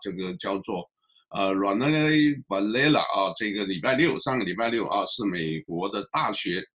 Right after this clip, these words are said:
呃，这个 college 的小姐啊，这个选美啊，选美啊，她是在 Arkansas 小盐城啊，全国比赛上获得的冠军啊，这个是大，大岛啊，夏威夷大岛的学生，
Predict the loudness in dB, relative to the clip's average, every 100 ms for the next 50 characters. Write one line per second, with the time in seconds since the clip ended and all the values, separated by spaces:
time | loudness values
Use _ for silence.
0 | _ _ _ _ _ _ -2 0 0 -4
1 | -2 -2 -4 0 2 4 2 -2 -4 -4
2 | -2 -2 -2 -4 -4 -4 -4 -4 -4 -4
3 | -4 -4 0 0 0 -2 -4 -4 -4 -4
4 | -2 -4 -4 -6 -4 -6 -4 -2 -2 -2
5 | -2 -4 -2 -2 -4 -8 -6 -4 -2 -2
6 | -2 -4 -4 -4 -2 -2 -2 -4 -4 -2
7 | -4 -6 -4 -4 -2 -2 -4 -6 _ _
8 | _ _ _ -2 0 0 0 -2 0 0
9 | 0 -4 -6 -6 -6 -4 -4 -6 -8 -6
10 | -6 -8 -10 -2 2 2 0 -4 -8 _
11 | _ _ _ _ 2 2 0 -2 -2 0
12 | 0 0 -2 0 2 4 2 0 -2 -2
13 | -6 -6 -4 -4 -4